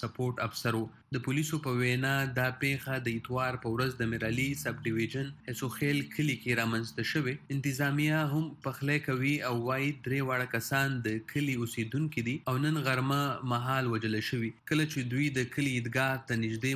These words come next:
موجود وو چې نامعلومه وسلوالو ډزې وکړې او د برید په نتیجه کې زبید او نعمت الله په ځای ووژل شو او فرمان تر ټپي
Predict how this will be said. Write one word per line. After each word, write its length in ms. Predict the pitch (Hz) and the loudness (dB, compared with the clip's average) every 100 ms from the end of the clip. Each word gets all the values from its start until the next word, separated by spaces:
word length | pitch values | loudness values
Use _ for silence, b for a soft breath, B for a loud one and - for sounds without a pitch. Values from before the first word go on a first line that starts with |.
| 127 | 2
موجود 400 | 110 110 139 127 | 0 0 -2 0
وو 60 | 131 170 - | -2 -2 -4
چې 120 | 143 139 | 0 2
نامعلومه 500 | 135 131 156 151 131 | 2 2 2 2 0
وسلوالو 640 | 127 - 127 135 135 131 | 0 0 0 2 2 0
ډزې 340 | 120 139 131 127 | 0 -2 0 0
وکړې 360 | 143 - 135 135 - | 0 -2 -2 -2 -2
او 180 | 117 110 110 | -2 -2 0
د 160 | 110 110 | -2 -2
برید 240 | 123 147 - | -2 -2 0
په 100 | 123 | 0
نتیجه 400 | 120 117 117 131 139 | 0 -2 -2 0 0
کې 340 | 131 131 127 110 | 0 0 0 0
زبید 500 | 113 110 127 135 127 113 | -2 0 0 0 -2 -4
او 40 | 110 | -2
نعمت 340 | 110 110 113 117 | -2 -2 -2 -2
الله 360 | 117 131 131 - | 2 2 0 -2
په 100 | 131 120 | 0 2
ځای 100 | 143 147 | 2 2
ووژل 400 | 156 135 127 120 | 2 2 0 0
شو 100 | - 156 170 120 | 0 -2 -2 -2
او 60 | 113 123 | -2 0
فرمان 420 | 120 127 135 139 135 - | 0 2 2 0 -2 0
تر 100 | 123 | 0
ټپي 340 | 117 117 110 | 2 0 0